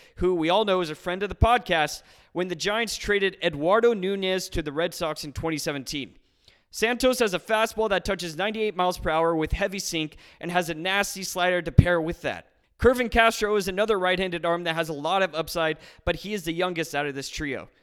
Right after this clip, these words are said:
But also, let's not forget the household names that will be returning to their respective roles in twenty twenty-one. You have Reyes Maranta, who will be coming back from shou-, shoulder surgery, Trevor Gott,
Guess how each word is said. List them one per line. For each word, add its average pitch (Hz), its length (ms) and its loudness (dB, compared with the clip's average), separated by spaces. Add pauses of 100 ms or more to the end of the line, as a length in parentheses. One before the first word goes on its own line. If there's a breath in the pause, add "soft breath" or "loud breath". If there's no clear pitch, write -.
(420 soft breath)
But 208 140 4
also, 247 260 6
let's 240 340 4
not 240 280 2
forget 214 280 -2
the 185 140 0
household 220 480 2
names 196 280 -4
that 190 120 0
will 190 80 2
be 190 160 -4
returning 202 460 -4
to 185 160 -6
their 175 100 -6
respective 226 720 -2
roles 180 400 2 (240 loud breath)
in 185 140 -4
twenty 170 280 -2
twenty-one. 165 600 -2 (420 soft breath)
You 165 140 4
have 143 160 2
Reyes 226 260 4
Maranta, 196 580 2
who 180 140 0
will 185 80 0
be 175 140 -4
coming 190 240 -4
back 185 240 0
from 170 160 -8
shou-, - 320 -4
shoulder 220 380 0
surgery, 160 460 -6 (320 soft breath)
Trevor 226 360 0
Gott, 180 360 4